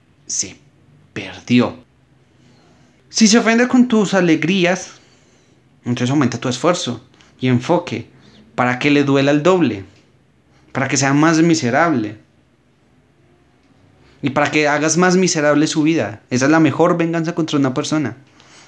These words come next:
y más si tiene envidia. Entonces no hagas caso a ningún tipo de comentarios, porque estos vienen siempre cargados de rencor, de odio y de irrespeto.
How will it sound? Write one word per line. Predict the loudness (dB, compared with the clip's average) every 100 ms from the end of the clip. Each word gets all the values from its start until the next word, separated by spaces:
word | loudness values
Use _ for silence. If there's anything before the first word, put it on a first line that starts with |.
| -8
y | 0 2
más | 2
si | 0 -4
tiene | -2 0
envidia. | 2 0 -2 -6 -12 _ _ _ _ _ _ _ _ _ _ _
Entonces | -6 -4 -2 0
no | 0
hagas | 0 -2 -6 -10
caso | -8 -4
a | 0
ningún | 2 0 -2
tipo | -6 -8
de | -4
comentarios, | -2 -2 -2 -4 -4 -6 -14 _ _ _ _ _ _ _ _ _ _ _ _ _ _ _ _
porque | -4 -2 -2
estos | -4 -2 0
vienen | 2 0 0
siempre | -2 -4
cargados | -4 -4 -2 0 0
de | -2
rencor, | -2 -4 -2 -2 -2
de | -2
odio | -2 -2 -4 -2
y | 0
de | 0
irrespeto. | 0 -2 -4 -4 -2 -2 -2 -12